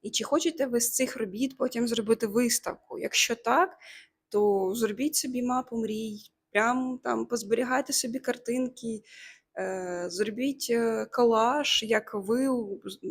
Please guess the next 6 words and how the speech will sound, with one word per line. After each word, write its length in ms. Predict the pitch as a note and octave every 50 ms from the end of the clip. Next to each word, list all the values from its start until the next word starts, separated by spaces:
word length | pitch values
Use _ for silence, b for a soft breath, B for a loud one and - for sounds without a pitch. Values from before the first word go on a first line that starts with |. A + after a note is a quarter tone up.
| - -
вже 380 | G3 G#3 G#3+ G3 A3 A#3+ B3+ B3+
виставляєтеся, 1120 | B3 A#3 A#3+ - - A3 G#3 G3 G3+ G#3+ A#3 A#3+ A#3 A#3 - - G#3 A3 A3 - G#3+ G3+
тобто, 440 | - - G3 - _ - A3 G#3+ - B B B B B B B B B B -
ем, 580 | - F#3 G3+ G3 F#3+ F#3+ F#3+ G3 F#3+ F#3+ F#3 - - - _ _ - - - _ _ _ _ _ _ -
наберіть, 760 | A3+ A#3+ B3 A3+ B3+ C#4 C#4 C4 B3 A#3 - - - - _ -
е, 280 | G3+ G3+ G3+ - G3 -